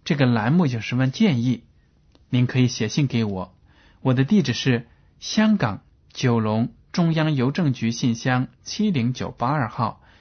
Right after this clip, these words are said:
请署名给爱德。爱是热爱的爱，德是品德的德。您在来信的时候呢，不必采用挂号信或者快件邮寄，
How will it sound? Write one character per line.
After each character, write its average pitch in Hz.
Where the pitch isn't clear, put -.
请 151
署 113
名 104
给 107
爱 131
德。 92
爱 151
是 143
热 190
爱 202
的 131
爱， 127
德 120
是 117
品 110
德 101
的 131
德。 90
您 131
在 135
来 117
信 135
的 120
时 110
候 113
呢， 110
不 135
必 151
采 -
用 110
挂 127
号 110
信 113
或 -
者 101
快 113
件 104
邮 92
寄， 107